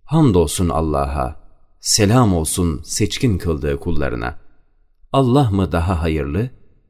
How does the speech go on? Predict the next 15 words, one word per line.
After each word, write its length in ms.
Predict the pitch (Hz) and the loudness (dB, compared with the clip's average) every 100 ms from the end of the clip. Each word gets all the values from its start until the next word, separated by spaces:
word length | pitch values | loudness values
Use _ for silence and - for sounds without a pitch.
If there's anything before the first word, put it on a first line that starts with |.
| - | -4
yoksa 540 | 107 107 - 104 95 - - _ _ | 2 6 6 6 0 -4 -20 _ _
ona 300 | 110 117 107 | 2 2 2
koştukları 680 | - 95 - 95 - 87 82 | 0 -4 -4 -6 -4 -2 -2
ortaklar 680 | - 101 - 80 - 87 69 | -2 -2 0 -2 -2 -4 -4
mı?" 220 | 60 60 - - _ _ _ _ _ _ _ _ _ | -6 -10 -14 -20 _ _ _ _ _ _ _ _ _
Ve 240 | 120 151 139 | 4 4 4
şöyle 520 | - 95 85 69 62 | 2 2 2 0 -6
de, 220 | 58 - - - _ _ _ _ _ _ | -8 -10 -16 -20 _ _ _ _ _ _
"Hamd 360 | 135 151 147 | 2 6 6
Allah'a 520 | 123 113 120 117 123 113 | 6 4 4 2 2 2
mahsustur. 800 | 76 65 - 64 - 58 - - - - _ _ - | 0 -4 -10 -10 -8 -8 -10 -18 -20 -20 _ _ 0
O, 380 | 117 131 143 - - _ _ - | 4 4 2 -6 -20 _ _ 4
ayetlerini 720 | 117 127 139 135 131 127 113 | 6 8 6 4 4 4 2
size 320 | - 98 104 | 0 4 4
gösterecek. 800 | 87 87 - 90 80 82 71 | 4 0 0 0 0 -2 -4